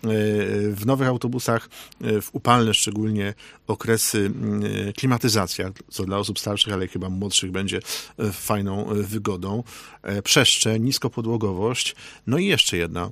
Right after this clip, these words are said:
fajna aplikacja, która już ko-, funkcjonuje i dalej będzie funkcjonować także w nowych, e, autobusach wraz z informacją świetlną led, ale to aplikacja, którą można pobrać, mm, ze sklepów, e, komunikacyjnych, żeby nie nazywać,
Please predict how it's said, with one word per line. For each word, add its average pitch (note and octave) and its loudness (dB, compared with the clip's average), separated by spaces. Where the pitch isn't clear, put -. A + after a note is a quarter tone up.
fajna F#3 0
aplikacja, C#3+ 0
która G#2 -2
już D3 0
ko-, - -2
funkcjonuje G2 -4
i G#2 -2
dalej A2 2
będzie G#2 -2
funkcjonować G2 -4
także G2 -4
w F#2 -6
nowych, F#2+ -4
e, G#2+ -2
autobusach G#2 -2
wraz F#2+ -2
z - -8
informacją G2 -4
świetlną G2+ -2
led, C3 0
ale B2 0
to E3 0
aplikacja, D#3 0
którą A#2 -6
można A2 0
pobrać, A2 -2
mm, G#2 -4
ze G2+ -4
sklepów, G2+ -2
e, F#2 -2
komunikacyjnych, B2 6
żeby G2+ 0
nie G#2 2
nazywać, G2+ 0